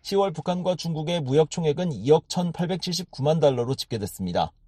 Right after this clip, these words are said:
십팔 일 중국 해관청서가 발표한 무역 자료에 따르면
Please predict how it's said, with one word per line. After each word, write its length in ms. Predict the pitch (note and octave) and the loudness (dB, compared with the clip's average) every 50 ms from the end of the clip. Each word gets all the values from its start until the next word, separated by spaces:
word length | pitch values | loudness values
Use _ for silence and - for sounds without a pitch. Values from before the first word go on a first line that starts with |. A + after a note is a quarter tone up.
| _ _ _ | _ _ _
십팔 280 | - - - D#3 D3+ D#3+ | -16 -2 2 4 4 4
일 100 | E3+ D3+ | 2 0
중국 340 | - C#3+ C#3 D#3 D#3+ - C#3+ | -2 -2 0 0 0 0 0
해관청서가 580 | E3 D#3 F3 E3+ D#3+ E3 D#3 C#3+ D#3+ C#3+ C#3+ | 0 0 0 0 -2 -2 -2 0 2 2 4
발표한 440 | C3+ C3+ B2+ - C#3+ C3+ C#3 D#3 C3 | 2 2 0 0 0 0 2 0 0
무역 240 | A2+ A#2+ C3 B2+ - | 0 0 -2 0 0
자료에 240 | C3 A#2 G#2+ G#2+ - | 0 2 2 2 0
따르면 360 | - G2 A2 A2+ B2 A#2+ | 0 -2 -2 0 -2 -2